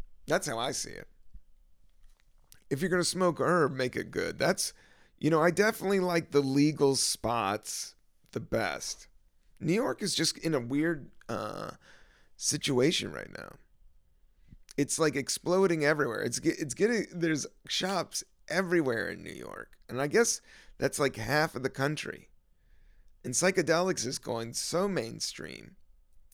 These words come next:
It's really kind of this weird, exciting time. Like, everything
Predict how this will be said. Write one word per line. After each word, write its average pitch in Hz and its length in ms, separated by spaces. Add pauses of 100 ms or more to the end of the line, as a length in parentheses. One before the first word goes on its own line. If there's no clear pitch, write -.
(120)
It's - 160
really 185 480
kind 160 300
of 143 120
this 123 200
weird, 147 440
exciting 131 640
time. 151 520 (1160)
Like, 135 180
everything 175 600